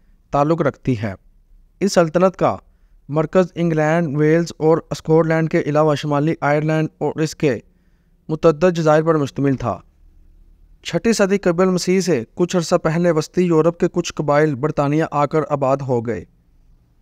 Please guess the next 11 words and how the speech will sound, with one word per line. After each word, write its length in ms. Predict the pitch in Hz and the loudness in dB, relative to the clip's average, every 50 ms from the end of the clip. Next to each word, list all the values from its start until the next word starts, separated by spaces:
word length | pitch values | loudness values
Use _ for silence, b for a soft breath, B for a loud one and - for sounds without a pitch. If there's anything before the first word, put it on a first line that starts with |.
| _ _ _ _ | _ _ _ _
तारीख 280 | - 151 156 180 202 214 | -2 0 2 2 2 2
दानों 260 | 190 190 180 180 196 | 2 2 2 2 2
के 100 | 196 202 | 0 0
मुताबिक 380 | 196 190 170 170 165 165 185 175 156 151 | 0 0 2 2 2 2 0 -4 -4 -4
यही 300 | 151 156 147 147 196 185 160 - | -4 -2 0 0 0 -2 -2 -4
कबाइल 380 | - 147 147 147 151 165 175 165 - - | -4 -2 0 2 2 2 0 -2 -2 -2
और 160 | 147 160 160 | -2 -2 -2
जजीरा 400 | - 165 151 147 143 143 156 156 139 107 - - 165 | -2 -4 -4 -4 -2 0 0 0 0 0 -4 -6 -10
इब्तदाई 460 | 156 - - 151 151 151 160 170 165 - | -8 -8 -4 0 2 4 4 4 2 0
आबादकार 560 | 143 143 147 143 147 139 - 131 123 120 123 120 | -2 0 0 0 0 0 0 -2 0 0 -2 -2
हैं। 180 | 110 107 90 | -6 -8 -10